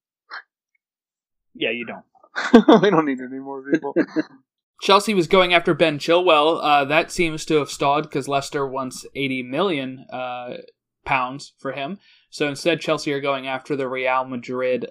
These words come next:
Speaker 1: left back who's on loan to Sevilla. His name is, oh, I'm gonna butcher this, Reguilon? Uh, uh, so I, I,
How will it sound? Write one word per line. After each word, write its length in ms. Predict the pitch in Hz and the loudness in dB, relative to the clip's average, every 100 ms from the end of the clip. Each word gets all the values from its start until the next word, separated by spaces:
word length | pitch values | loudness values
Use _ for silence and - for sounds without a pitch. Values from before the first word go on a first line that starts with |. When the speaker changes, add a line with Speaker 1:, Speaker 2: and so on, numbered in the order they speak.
| - | -8
Speaker 1:
left 400 | 131 127 - _ | -6 -6 -6 _
back 380 | 135 127 123 - | -2 -2 -4 -8
who's 220 | 139 127 | -8 -4
on 200 | 127 123 | -4 -4
loan 240 | 127 127 127 | -4 -6 -6
to 80 | 120 | -8
Sevilla. 680 | - 120 127 131 127 127 - _ _ _ _ _ _ _ _ | -8 -8 -6 -4 -4 -4 -10 _ _ _ _ _ _ _ _
His 220 | - 143 131 | -6 -4 -2
name 300 | 139 156 135 | -4 -4 -6
is, 300 | 120 117 - _ _ - | -6 -8 -14 _ _ -18
oh, 180 | 131 104 | -14 -14
I'm 120 | 110 | -12
gonna 160 | 117 104 | -14 -12
butcher 300 | 110 107 110 | -12 -12 -14
this, 180 | - - | -16 -12
Reguilon? 800 | 127 127 139 156 147 139 165 254 - _ _ _ _ _ _ _ _ _ _ _ _ | -10 -4 0 2 2 2 0 -2 -8 _ _ _ _ _ _ _ _ _ _ _ _
Uh, 640 | 139 135 135 135 135 135 - _ _ _ _ _ _ _ _ _ _ _ _ _ _ 151 | -4 0 2 2 2 2 0 _ _ _ _ _ _ _ _ _ _ _ _ _ _ 0
uh, 280 | 147 143 | 2 2
so 180 | 139 - | 0 0
I, 80 | 147 | 0
I, 420 | 139 165 143 - | 2 0 -2 -4